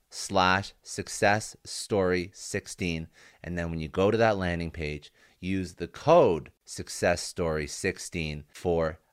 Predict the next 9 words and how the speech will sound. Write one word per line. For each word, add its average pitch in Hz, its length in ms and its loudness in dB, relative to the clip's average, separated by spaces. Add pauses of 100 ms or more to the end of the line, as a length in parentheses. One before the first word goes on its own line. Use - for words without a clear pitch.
up 110 280 2
to 101 200 -4
sixteen 113 640 -4
free 104 320 -4
meals 78 540 -4 (260)
and 85 120 -8 (100)
three 92 480 -2
free 80 540 -4 (180)
gifts. - 600 -6